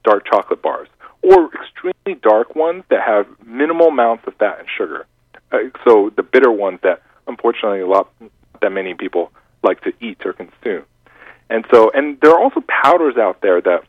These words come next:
I'm not as familiar with, but, uh, some of them have, uh, concentrated amounts of cocoa. But generally, if you wanted the easiest,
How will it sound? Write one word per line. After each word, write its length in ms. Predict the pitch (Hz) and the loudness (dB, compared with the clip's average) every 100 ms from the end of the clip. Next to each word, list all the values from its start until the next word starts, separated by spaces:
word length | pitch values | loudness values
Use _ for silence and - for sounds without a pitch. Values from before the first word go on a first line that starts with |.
| _ | _
I'm 140 | - 110 | -16 0
not 260 | 110 104 - _ _ _ _ _ _ - - | 0 0 -6 _ _ _ _ _ _ -10 0
as 120 | 117 - | 0 0
familiar 340 | 120 123 170 180 | -6 -2 -2 0
with, 180 | 190 - | -2 2
but, 240 | 113 107 - | 2 2 -2
uh, 300 | - 110 101 - - | 0 2 2 0 -2
some 140 | 156 | -2
of 80 | 135 | -2
them 160 | 113 | -4
have, 380 | 101 - 101 98 - - _ _ _ | -6 -2 0 0 -4 -20 _ _ _
uh, 340 | - 98 92 90 | -4 -2 0 -2
concentrated 560 | - 120 113 104 107 92 | -2 -4 -4 -4 -4 -4
amounts 320 | 92 87 85 | -6 -8 -10
of 60 | _ | _
cocoa. 460 | - 92 90 - - - _ _ _ | -8 -8 -8 -10 -16 -20 _ _ _
But 220 | 120 - - _ - | 2 2 -8 _ 0
generally, 440 | 165 185 175 165 - | 2 4 2 -2 -8
if 140 | - | -14
you 120 | 120 | -6
wanted 400 | 127 139 151 143 | 2 4 4 -2
the 200 | 120 98 - 135 | -2 -2 -4 -14
easiest, 480 | 151 139 131 120 | -14 -10 -6 -8